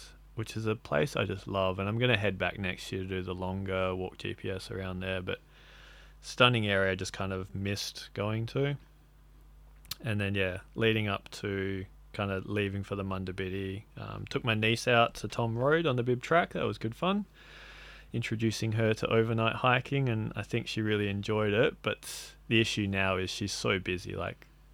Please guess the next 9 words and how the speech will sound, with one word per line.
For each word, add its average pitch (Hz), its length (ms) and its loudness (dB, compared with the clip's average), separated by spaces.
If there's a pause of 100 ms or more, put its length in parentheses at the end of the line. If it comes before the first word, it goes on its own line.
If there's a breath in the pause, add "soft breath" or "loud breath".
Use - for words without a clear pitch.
(500)
to - 120 -2
the 127 60 2
ten, 151 320 2
ten-year-old 117 560 2
kid, 92 240 -4
or 95 140 -2
almost 98 340 -2
eleven, 92 480 -2
like, 92 220 -8